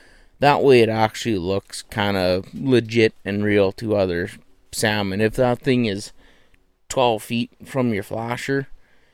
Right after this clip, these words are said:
you know, you have to think that a flasher imitates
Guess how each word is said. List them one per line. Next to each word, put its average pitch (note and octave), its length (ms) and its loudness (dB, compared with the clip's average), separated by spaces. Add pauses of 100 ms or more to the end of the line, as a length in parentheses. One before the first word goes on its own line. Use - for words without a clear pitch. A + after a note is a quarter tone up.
(120)
you A#2 80 -2
know, A#2+ 80 6
you B2 60 6
have C3 80 4
to A#2+ 140 -2
think C3+ 260 0
that G#2+ 140 0
a G#2+ 60 -6
flasher C3 720 -4 (640)
imitates A#2+ 640 2